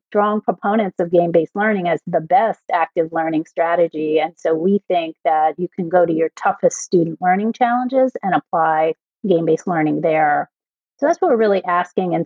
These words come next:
step one is, where do you think you'll have the most bang for your buck? Because game-based learning does take a good amount of talent and time put into it. So making judicious decisions.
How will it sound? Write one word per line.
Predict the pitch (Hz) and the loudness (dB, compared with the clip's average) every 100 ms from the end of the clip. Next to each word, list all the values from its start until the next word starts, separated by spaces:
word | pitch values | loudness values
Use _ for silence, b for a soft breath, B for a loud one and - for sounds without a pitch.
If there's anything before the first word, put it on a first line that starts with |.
| - | -4
step | - 175 - | 0 2 2
one | 180 170 170 156 156 | -6 -2 0 0 0
is, | 165 165 - - | 0 -2 -6 -2
where | 214 | 0
do | 214 | 2
you | 202 | 0
think | 196 190 180 | -2 -6 -2
you'll | 185 | -2
have | 165 170 170 - - | 0 0 -2 -6 -6
the | |
most | 165 170 170 - - | 0 2 2 -2 -4
bang | 175 170 170 - | 0 0 -2 -4
for | 165 | -2
your | 165 | -2
buck? | 156 165 160 - _ - | 0 0 0 -2 _ -10
Because | 185 214 202 | -4 -2 -2
game-based | 190 196 247 247 | -4 0 -2 0
learning | 233 247 196 | -2 -2 -2
does | 185 - - | -2 -4 -2
take | 175 170 _ - | 0 -2 _ -10
a | 190 | -4
good | 196 175 175 - | 2 2 2 -6
amount | 175 175 190 | -4 -2 -2
of | 170 - | -4 -4
talent | 160 165 170 220 | -4 -2 -2 0
and | 208 185 | 0 0
time | 185 165 165 170 170 180 _ | -2 0 0 0 -2 -6 _
put | - | -2
into | 165 175 - | -2 -2 0
it. | 160 156 _ _ _ _ - | 0 0 _ _ _ _ -4
So | 196 | 0
making | 202 196 190 185 180 185 | 0 0 -2 -2 -4 -6
judicious | 180 175 175 170 180 - | -2 0 0 0 -2 -2
decisions. | 170 - 180 170 165 165 | -6 -2 0 0 -2 -4